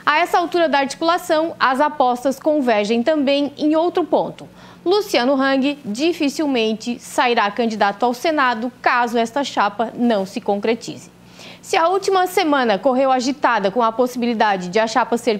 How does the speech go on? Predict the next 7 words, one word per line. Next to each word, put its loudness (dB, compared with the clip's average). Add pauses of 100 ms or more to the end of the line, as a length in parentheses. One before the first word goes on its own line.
construída, 0 (360)
essa 2
começa 0
com -4
notícia -2
totalmente -2 (260)
diferente, -2